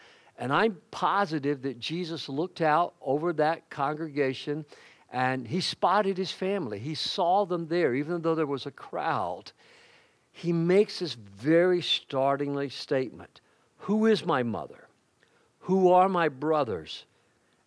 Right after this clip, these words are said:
And then he looked around, and just imagine Jesus extending his hands like this. He just looked around and says, "These are my mothers, my brothers, and anyone who does God's will is my brother, sister, and mother."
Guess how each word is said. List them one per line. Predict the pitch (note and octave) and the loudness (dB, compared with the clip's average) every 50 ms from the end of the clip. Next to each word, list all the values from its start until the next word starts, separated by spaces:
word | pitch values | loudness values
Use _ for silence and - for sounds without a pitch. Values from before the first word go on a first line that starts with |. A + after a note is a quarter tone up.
| _ | _
And | - D#3 D#3+ | -4 2 4
then | F3 A3+ A3+ | 4 4 4
he | A#3+ G3 | 4 2
looked | E3 D#3 D#3 D3+ D#3+ F3+ A3+ C4 B3+ - - - | 2 0 0 2 6 6 6 6 4 0 -6 -4
around, | A#3+ B3+ A3 E3+ C#3 B2 B2 D3 D#3 | 0 2 4 4 4 4 4 2 2
and | D3+ C#3+ | 0 0
just | C#3+ G#3 G#3 - - | -2 -2 -4 -2 -4
imagine | F#3 F3+ F3+ F#3 G3 G#3 G#3+ D#3+ D#3 D#3+ D3 C#3+ - - - - _ _ | -4 -2 0 0 2 2 2 2 2 0 -2 -2 -6 -12 -20 -20 _ _
Jesus | - F3 F#3+ G3+ D#3 F3 E3 C3+ | -6 -4 -4 -4 -4 -6 -4 -4
extending | F3 D#3+ - - - - F3+ F#3 G3+ A3+ A#3 A3 | -4 -4 -4 -6 -2 2 4 4 4 4 4 2
his | G#3+ - D3 - | 2 0 0 0
hands | F3+ F#3+ F#3 E3+ D3+ C3 | -2 0 0 -2 0 0
like | D3 C#3+ C#3 B2+ | 0 0 0 0
this. | D3+ C#3+ C3 B2+ - | 0 0 0 0 -2
He | D#3 D3+ | -6 -6
just | C3 D3+ D3+ B2 | -6 -6 -8 -6
looked | - D3+ D#3+ G3+ G#3 - | -4 -2 -2 -2 0 2
around | G3 G3 F#3+ F3 | 0 2 2 0
and | D#3+ | -2
says, | - D#3+ D3+ B2+ - _ - - - _ _ _ _ _ _ _ _ _ _ _ _ _ _ _ _ _ - | -2 -4 -8 -8 -10 _ -20 -20 -20 _ _ _ _ _ _ _ _ _ _ _ _ _ _ _ _ _ 0
"These | C3+ F#3 B3 C#4+ D4 D4 B3+ - | 4 6 8 8 8 6 4 4
are | F#3+ F3+ E3 | 2 2 2
my | D3+ C#3+ C3 B2+ | 4 2 2 2
mothers, | B2+ C3 C#3+ E3 F#3+ G#3 G#3+ A3 A3 A3 G#3 - - - - _ _ _ _ | 2 4 4 4 6 6 6 6 6 6 2 0 -6 -14 -18 _ _ _ _
my | - B2 B2+ C3 | -4 -2 -2 -2
brothers, | A2+ A2 A#2+ C#3+ E3+ F#3+ G3 G3 G3 F#3+ F3+ D#3 E3 - - _ _ | -2 0 2 4 6 6 6 6 4 2 2 -2 -6 -12 -18 _ _
and | B2+ D3 D#3 D#3 - | -6 -6 -6 -2 0
anyone | F#3+ G3+ A3+ A#3+ A3+ A3 G#3+ D#3+ | 0 2 2 4 4 4 4 4
who | F3 F3 | 0 -2
does | C#3+ D3+ D3+ C#3+ B2+ - | 0 2 2 2 0 -2
God's | - C3 A#2+ A#2 A2+ B2+ | -2 -2 -2 -2 -2 -2
will | C#3+ E3+ F3+ F3 E3+ | 0 2 2 2 2
is | D#3 A#2 G#2+ | 0 -2 -4
my | B2+ A#2+ A#2+ A2 - _ | -6 -6 -6 -6 -10 _
brother, | - D3 C#3+ D#3+ D#3 E3 D#3 | -10 -8 -6 -4 -4 -4 -4
sister, | C#3+ - - - D3+ C#3 - - - C3 B2 | -4 -6 -6 -6 -6 -6 -6 -6 -4 -4 -4
and | A#2+ A#2+ | -2 0
mother." | B2+ B2 A2+ G#2+ G2 | 0 0 0 -2 -6